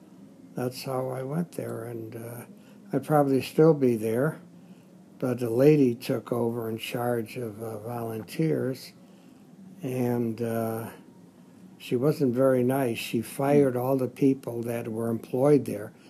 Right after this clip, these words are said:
to bring in her own people. And, uh,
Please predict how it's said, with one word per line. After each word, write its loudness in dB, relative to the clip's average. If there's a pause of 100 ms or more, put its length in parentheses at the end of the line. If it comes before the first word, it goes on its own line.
(200)
to 2
bring 2
in 2
her 2
own 6
people. 4 (880)
And, -4
uh, -4